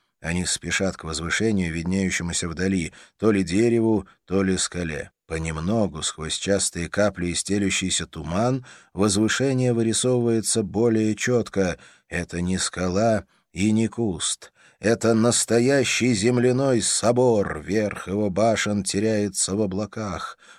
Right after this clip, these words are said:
Вот это да! Это же термитник. Термитник Востока. Номер сто три тысячи шестьсот восемьдесят три, номер четыре тысячи должны выбирать между ужасным ливнем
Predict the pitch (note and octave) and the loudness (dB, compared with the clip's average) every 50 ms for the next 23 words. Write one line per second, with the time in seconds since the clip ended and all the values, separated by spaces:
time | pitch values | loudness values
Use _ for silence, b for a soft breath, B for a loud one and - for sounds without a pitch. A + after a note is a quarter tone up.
0 | B B _ _ - D2 D2+ F#2 A#2 C3 B2 B2+ _ - G#2+ G#2 - G#2 G2+ F#2+ | B B _ _ -14 -6 0 2 2 2 2 -2 _ -6 -6 -4 -4 -4 -4 -2
1 | F#2+ F#2 F#2 F2 D#2 D2+ - - _ _ _ _ _ _ _ _ _ _ D#2+ D#2+ | -2 -2 -2 -2 -4 -6 -6 -10 _ _ _ _ _ _ _ _ _ _ -8 -8
2 | - - D2 - D#2+ E2 - - F2+ F2+ G2+ A2 C3 B2+ B1+ _ - - C2+ - | -8 -6 -8 -8 -8 -6 -4 -4 -4 -2 -4 -4 -4 -4 -8 _ -16 -20 -18 -18
3 | - - _ _ _ _ _ _ _ _ - - F2+ G2+ G#2+ A2 A#2+ C#3+ D#3 C#3+ | -20 -20 _ _ _ _ _ _ _ _ -6 0 2 2 4 4 2 2 2 0
4 | - _ _ A2+ B2 B2+ A2+ - - F2+ F2+ A2 A#2+ A2 - - - _ - C#3+ | -2 _ _ -4 -2 -2 -2 -2 -4 -2 0 0 2 2 0 -2 -4 _ -2 -2
5 | C#3 B2 G#2+ _ - - - - - - _ _ _ _ _ _ _ _ _ - | 0 -2 -2 _ -10 -10 -8 -8 -8 -10 _ _ _ _ _ _ _ _ _ 2
6 | G#2+ C3 C3+ C3 B2+ A#2+ G#2+ - - B2+ B2+ A#2+ A#2 A#2+ G#2 C3 C3 A2+ A2+ G#2 | 4 4 6 6 4 2 2 0 2 0 0 2 2 0 2 0 -2 -2 -2 -2
7 | - A#2 - - A2+ - - - B2 A#2 - G#2+ A#2 G#2+ - A2 G#2+ G2+ F#2+ - | -4 -2 -2 -2 -2 -2 0 0 0 0 2 0 0 2 2 0 0 0 0 -2
8 | G2+ F#2 _ - G2 F2+ A2+ B2 B2 A2+ A#2 A#2+ A#2 A#2 A2 G2 - - G2 F#2+ | -2 -4 _ -6 -2 0 0 2 2 2 2 2 2 0 0 -2 -2 -4 -4 -2
9 | - C3+ C3+ C3 B2 B2+ B2+ B2+ A#2 - A#2 - B2 G#2+ G2+ G2+ G2 F#2 F2 G2 | -2 0 0 0 -2 -2 -2 -2 -2 -2 -2 -2 -2 -2 0 0 0 0 0 0
10 | A#2 B2+ A#2+ A2+ A2 G2+ G#2+ G#2+ A2+ B2 B2 - - E2+ F#2+ A2 A2 F#2 D#2 F#2+ | 0 2 2 2 2 2 0 2 2 2 0 0 -2 -4 -2 -2 -2 -2 -2 -2
11 | G#2 G2+ F#2 G2 A#2 A#2 - - F2+ F#2+ F#2+ F#2 D#2+ F2+ B2 C3+ B2 B2 B2 B2 | -2 -2 0 0 -2 -2 -2 -2 -2 -2 -2 0 0 0 -2 0 0 0 0 0
12 | A#2 G2+ - | 0 0 -2